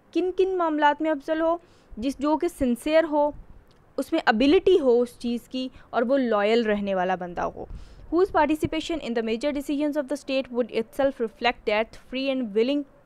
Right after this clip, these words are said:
cooperation of the masses available to the state। कि जब वो इन मामलात में, स्टेट के मामलात में जब वो पार्टिसिपेट करे,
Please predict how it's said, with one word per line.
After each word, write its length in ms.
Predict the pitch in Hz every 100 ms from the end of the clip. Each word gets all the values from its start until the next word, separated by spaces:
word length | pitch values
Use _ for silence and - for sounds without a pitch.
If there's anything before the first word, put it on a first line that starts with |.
| - 233
cooperation 560 | 220 226 240 294 254
of 80 | 220
the 120 | 214
masses 400 | 196 240 226 226
available 380 | 202 196 202 214
to 120 | 202
the 100 | 302 - - - - - -
state। 320 | 269 185 - - _ _ _ _ _ - _ - - - - 349
कि 80 |
जब 220 | 285 339 339
वो 240 | 370 381 -
इन 120 | 285
मामलात 580 | 285 247 247 233 254 311
में, 80 | 320
स्टेट 240 | 262 254
के 100 | 294
मामलात 500 | 254 233 233 220 240
में 100 | 269
जब 100 | 262
वो 80 | 226
पार्टिसिपेट 640 | 240 240 - 294 285 277
करे, 380 | - 311 208